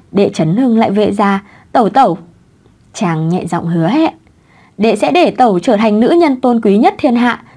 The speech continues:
đại phu nhân độc nhất vô nhị của Vệ phủ ta. Ai cũng không khi dễ được tẩu. Tẩu muốn cái gì, đệ đều cho tẩu." Sở Du khẽ sửng sốt, nàng hoảng hốt nhớ tới một người. Đại phu nhân Vệ gia kiếp trước,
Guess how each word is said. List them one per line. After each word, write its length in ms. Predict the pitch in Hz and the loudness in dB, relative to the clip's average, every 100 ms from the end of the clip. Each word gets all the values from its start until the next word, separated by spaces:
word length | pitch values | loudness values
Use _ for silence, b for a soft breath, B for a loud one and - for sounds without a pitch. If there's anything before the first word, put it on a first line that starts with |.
| B | B
đại 160 | 175 185 | -4 -2
phu 160 | 202 220 | 0 0
nhân 280 | 208 202 | 2 4
độc 140 | 202 202 | 2 2
nhất 200 | 226 392 | 2 2
vô 140 | 349 302 | 2 2
nhị 220 | 277 277 | 2 0
của 200 | - 226 | 0 -2
Vệ 180 | 170 185 | 0 -2
phủ 260 | - 294 | 0 0
ta. 300 | - 175 175 b b b b b | 0 -2 -4 b b b b b
Ai 260 | - 185 175 | -4 -2 -2
cũng 180 | - | -2
không 180 | 302 285 | -2 -2
khi 220 | 247 269 | 2 2
dễ 180 | 247 339 | 2 2
được 180 | 349 269 | 0 2
tẩu. 260 | 320 202 - B B B - | 0 0 -4 B B B -2
Tẩu 120 | 226 | 2
muốn 200 | 202 240 | 2 2
cái 240 | 247 202 | 0 0
gì, 260 | 277 339 214 - - | 2 2 0 -4 -12
đệ 200 | - 190 | -2 -2
đều 220 | - 185 175 | 0 0 0
cho 160 | 220 | 0
tẩu." 320 | 214 302 202 - _ _ _ _ _ b b b b b | 0 2 0 -6 _ _ _ _ _ b b b b b
Sở 300 | - 240 180 | -6 -2 0
Du 260 | 160 165 160 | 0 0 0
khẽ 240 | - 277 | -2 -2
sửng 220 | 285 262 | 0 -2
sốt, 240 | 208 285 339 b b b | 0 -2 -2 b b b
nàng 180 | 285 269 | -2 0
hoảng 240 | 294 220 | 0 0
hốt 220 | 196 320 370 | 0 -2 -2
nhớ 220 | 196 170 170 | -2 0 0
tới 100 | 170 | 0
một 200 | 262 - | 0 0
người. 360 | 180 170 165 160 - b b b b b | 0 0 -2 -6 -18 b b b b b
Đại 180 | 190 190 | -2 -2
phu 200 | - 202 | 0 0
nhân 280 | 190 185 180 | 2 0 0
Vệ 160 | 208 | -2
gia 200 | 196 185 | -2 -2
kiếp 220 | 175 277 311 | -2 -2 -2
trước, 260 | - 403 | 0 -2